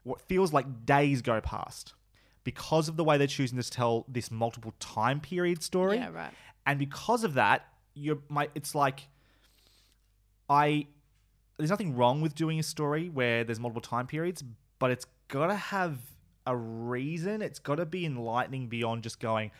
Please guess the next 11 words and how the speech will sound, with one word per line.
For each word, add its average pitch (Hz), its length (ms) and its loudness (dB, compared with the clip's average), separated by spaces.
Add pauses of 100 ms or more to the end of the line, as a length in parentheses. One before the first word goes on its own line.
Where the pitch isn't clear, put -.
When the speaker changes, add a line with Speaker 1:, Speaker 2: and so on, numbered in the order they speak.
(300)
Speaker 1:
"Oh, 156 280 6
that 127 260 4
person 131 400 2
was 107 140 -6
this 143 240 0
person 127 320 4
all 113 80 0
the 110 60 -4
time. 127 500 4 (320)
Cool." 160 600 6 (1300)
And 139 640 4